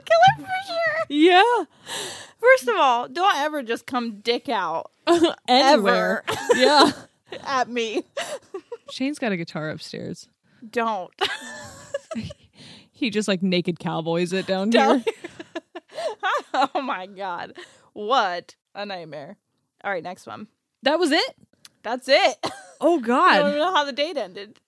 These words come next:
Speaker 1: What a
Speaker 2: I
Speaker 1: cliffhanger.
Speaker 2: Hopefully not in murder.
Speaker 1: No, she's, she wrote it. <laughs> She's fine.
Speaker 2: Do you think, I wish I would, I have questions. I wanna know if she liked it.
Speaker 1: She did not, because this was on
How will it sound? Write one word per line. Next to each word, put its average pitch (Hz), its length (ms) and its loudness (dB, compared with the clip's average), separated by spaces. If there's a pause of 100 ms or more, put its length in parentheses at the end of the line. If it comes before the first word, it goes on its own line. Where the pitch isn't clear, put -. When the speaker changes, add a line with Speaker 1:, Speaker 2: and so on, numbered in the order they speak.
(280)
Speaker 1:
What 226 120 4
a - 40 6
Speaker 2:
I 254 40 2
Speaker 1:
cliffhanger. 262 560 0 (640)
Speaker 2:
Hopefully 349 420 0
not 302 200 4
in 240 100 0
murder. 220 640 2
Speaker 1:
No, 202 500 -8
she's, 302 280 -16 (180)
she 311 180 -16
wrote 269 320 -6
it. 220 300 -10 (100)
<laughs> - 100 -20
She's - 880 -14 (120)
fine. 466 500 -14
Speaker 2:
Do 262 80 -4
you 294 240 0
think, 359 560 -10 (1500)
I 277 100 2
wish 339 260 0
I 480 180 2
would, 302 300 -2 (280)
I 233 80 -6
have 247 160 -4
questions. 151 500 -10 (320)
I 240 140 2
wanna 302 240 0
know 277 160 0
if 247 80 -4
she 226 400 -4
liked 175 320 -6
it. - 120 -12 (760)
Speaker 1:
She - 280 -12
did 190 220 -10
not, 190 240 -10
because 208 280 -12
this 202 200 -12
was 202 160 -14
on 185 340 -8